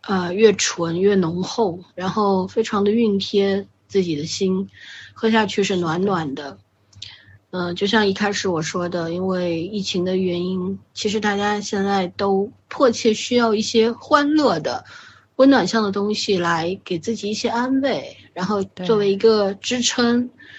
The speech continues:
Speaker 1: 呃，甚至于只是，怎么说呢，一些些的鼓励吧。就你要知道，这个世界上有很多很多的人，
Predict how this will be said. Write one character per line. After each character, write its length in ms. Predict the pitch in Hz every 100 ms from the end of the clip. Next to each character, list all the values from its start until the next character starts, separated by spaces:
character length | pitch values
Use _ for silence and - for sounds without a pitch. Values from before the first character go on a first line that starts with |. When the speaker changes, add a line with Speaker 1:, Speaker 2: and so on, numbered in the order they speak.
| - - - _
Speaker 1:
呃， 300 | 196 185 180
甚 180 | 190 254
至 200 | 240 214
于 100 | 214
只 160 | 208 170
是， 560 | - 208 202 196 175 - _ _ _ _ _ _ _ _ _ _ _ _
怎 120 | 196
么 60 | 175
说 240 | - 196
呢， 160 | 196 165
一 60 |
些 240 | 190 - 214
些 180 | 220 208
的 400 | 202 170 160 - - _ _ _
鼓 220 | 196 180
励 260 | 180 226 180
吧。 280 | 160 151 - - - _ _ -
就 80 | 190
你 100 | 175
要 160 | 175
知 160 | 180 202
道， 180 | 202 190
这 80 | 185
个 80 |
世 160 | 196 208
界 100 | 202
上 180 | 196 180
有 100 | 180
很 220 | - 175
多 140 | 185
很 180 | 196 185
多 160 | 175 180
的 160 | 180
人， 400 | 180 180 180 185